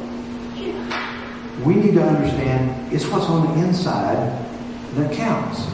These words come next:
It's what's on the inside that counts." Verse six. If you go back to verse six. For not all who are descended from Israel belong to Israel, and not all children of Abraham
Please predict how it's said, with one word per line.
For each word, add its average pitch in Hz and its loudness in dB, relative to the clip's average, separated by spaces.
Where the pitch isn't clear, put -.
It's 165 2
what's 156 4
on 151 4
the - 2
inside - 2
that 151 4
counts." 175 2
Verse 131 2
six. - 2
If - -4
you - -2
go 127 4
back 135 6
to - 0
verse 147 4
six. 139 2
For 127 2
not 139 4
all 196 6
who 180 6
are 143 4
descended 220 2
from 165 4
Israel 143 4
belong - 6
to - 4
Israel, 117 4
and 160 8
not 190 8
all 202 6
children 254 6
of 135 4
Abraham 135 4